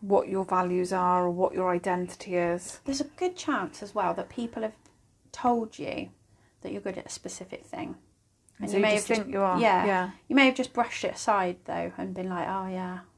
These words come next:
Speaker 2: okay, I'm good at that." But you've not really explored any deeper. Well, why are you good at that?
Speaker 1: That's
Speaker 2: Why do
Speaker 1: true,
Speaker 2: people
Speaker 1: that's
Speaker 2: keep
Speaker 1: true.
Speaker 2: saying that to you?
Speaker 1: I always used to get
Speaker 2: Listen to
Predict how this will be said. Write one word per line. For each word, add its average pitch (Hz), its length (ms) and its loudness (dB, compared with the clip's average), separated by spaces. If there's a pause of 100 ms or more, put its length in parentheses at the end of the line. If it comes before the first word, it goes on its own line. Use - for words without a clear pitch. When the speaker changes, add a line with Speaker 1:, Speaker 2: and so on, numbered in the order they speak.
Speaker 2:
okay, 185 400 -10
I'm 208 140 -18
good 175 100 -12
at 175 120 -12
that." 180 200 -8 (460)
But - 80 -8
you've 214 80 -6
not 226 160 0
really 208 180 -2
explored 196 720 -6 (720)
any 202 220 -6
deeper. 190 460 -8 (680)
Well, 240 140 -6
why 262 200 2
are 240 40 0
you 214 140 -6
good 175 160 -8
at - 100 -8
that? - 260 -8
Speaker 1:
That's 233 300 10
Speaker 2:
Why 262 60 6
do 262 60 0
Speaker 1:
true, 285 160 10
Speaker 2:
people 233 160 12
Speaker 1:
that's 339 180 10
Speaker 2:
keep 269 120 0
Speaker 1:
true. 240 120 4
Speaker 2:
saying 233 300 8
that - 200 -2
to - 140 -12
you? 175 220 -2
Speaker 1:
I 330 280 12
always 277 280 12
used 269 140 6
to - 60 -2
get 240 100 10
Speaker 2:
Listen 240 60 4
to 214 40 -2